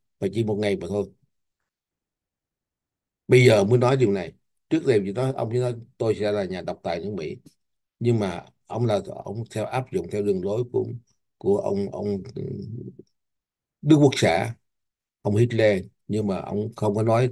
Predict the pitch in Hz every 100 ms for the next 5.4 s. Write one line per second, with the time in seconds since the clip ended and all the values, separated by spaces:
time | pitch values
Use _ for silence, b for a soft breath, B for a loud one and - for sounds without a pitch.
0 | - 95 92 92 90 80 67 - 82 87
1 | 80 73 67 64 87 - - 107 - 113
2 | B B - 90 92 107 101 95 85 -
3 | - - 143 - - _ _ _ - 123
4 | 190 175 135 160 160 147 143 151 180 147
5 | 113 98 - 139